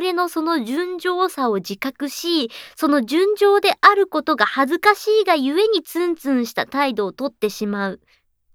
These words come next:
ちょっと強がっちゃう。それがツンデレだからもう、ツンデレはみんな純情ないい子なの。もう色で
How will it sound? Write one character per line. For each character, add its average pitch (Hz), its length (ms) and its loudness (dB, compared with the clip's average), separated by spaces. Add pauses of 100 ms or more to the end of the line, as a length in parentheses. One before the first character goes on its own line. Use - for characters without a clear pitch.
ち 392 80 6
ょ 381 60 8
っ - 40 -14
と 240 140 2
強 277 380 2
が 320 100 6
っ 294 80 4 (140)
ち - 120 -6
ゃ 196 80 0
う。 - 100 -8 (400)
そ 330 140 6
れ 392 140 8
が 381 120 8
ツ 339 220 -2
ン 339 80 -2
デ 330 140 2
レ 320 80 -2
だ 294 120 0
か 233 140 -2
ら 214 140 -2
も 196 840 -8
う、 - 20 -20 (460)
ツ 269 220 -2
ン 277 440 4
デ 185 160 -4
レ 185 120 -6
は 151 140 -6
み 226 260 -4
ん 403 260 -2
な 381 120 4
純 330 480 -4
情 269 380 -2
な 196 200 -8
い 202 120 -10
い 294 60 -10 (260)
子 381 100 6
な 240 140 0
の。 190 100 -6
も 208 300 -6
う - 80 -8
色 311 320 4
で 220 180 0